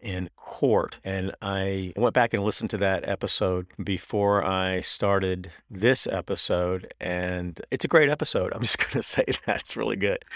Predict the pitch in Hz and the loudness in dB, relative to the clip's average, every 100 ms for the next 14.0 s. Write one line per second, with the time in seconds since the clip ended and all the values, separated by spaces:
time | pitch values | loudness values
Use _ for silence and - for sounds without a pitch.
0 | - - - 123 113 110 156 - 113 - | -6 -2 6 8 6 6 4 4 0 0
1 | 95 87 - - 104 104 - 110 110 113 | 0 0 -4 -4 -2 -4 -2 -2 2 2
2 | 98 - 101 95 - - 98 95 92 92 | 4 2 2 0 -2 -4 -4 0 0 0
3 | 92 - - 110 101 135 - 170 - 147 | -6 -14 -12 -4 2 2 4 0 4 4
4 | 160 - 117 104 - 101 98 - - - | 4 4 2 2 -2 -4 -6 -8 -10 -2
5 | 107 104 - 165 175 165 - - 160 147 | -2 0 4 4 6 4 0 2 4 4
6 | 120 110 - 127 - 139 135 147 135 127 | 2 0 -2 -4 0 0 2 2 2 0
7 | - 117 110 113 95 90 - 135 - 123 | -2 2 4 6 2 -2 -2 -2 -2 -4
8 | - 143 147 117 - - - 113 113 110 | 4 4 4 0 -10 -20 -6 0 2 4
9 | 110 110 - 120 131 - - 143 135 123 | 2 2 4 4 4 0 -2 2 4 2
10 | 95 104 101 117 127 117 113 101 110 113 | 0 -2 2 2 2 0 0 2 4 4
11 | 107 90 - - - 101 98 - _ - | 2 -2 -8 -10 -4 0 0 -2 _ -10
12 | - 123 160 117 92 - - - - 101 | 2 4 4 0 -2 -4 -8 -10 -8 -4
13 | 92 120 - - 151 143 120 123 127 | 2 4 4 2 2 4 2 2 0